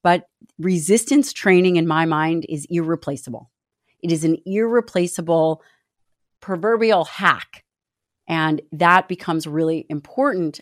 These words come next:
as we think about how we're going to age and how we're a-, gonna be able to show up for our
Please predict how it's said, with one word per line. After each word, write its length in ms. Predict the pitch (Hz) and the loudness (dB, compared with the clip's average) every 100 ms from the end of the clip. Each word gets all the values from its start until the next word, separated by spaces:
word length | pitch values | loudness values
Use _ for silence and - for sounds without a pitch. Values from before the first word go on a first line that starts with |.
| - | -10
as 400 | 165 160 160 156 - _ | -6 -4 -4 -8 -18 _
we 140 | 185 | -6
think 280 | 170 - 220 | -6 -4 -4
about 260 | 208 175 160 | 2 2 2
how 260 | - 180 | 0 0
we're 140 | 185 185 | 0 0
going 200 | 170 165 | -2 -4
to 100 | 175 | -4
age 300 | 160 160 156 | -4 -4 -4
and 120 | 147 | -8
how 220 | 151 170 | -8 -4
we're 200 | 170 175 - | -4 -4 -6
a-, 180 | 175 156 | -6 -6
gonna 280 | - 170 | -6 -4
be 140 | 156 160 | -2 -2
able 120 | 151 | -6
to 100 | 147 | -8
show 320 | - - 170 | -8 0 4
up 180 | 170 160 | 4 0
for 80 | |
our 80 | 147 | -8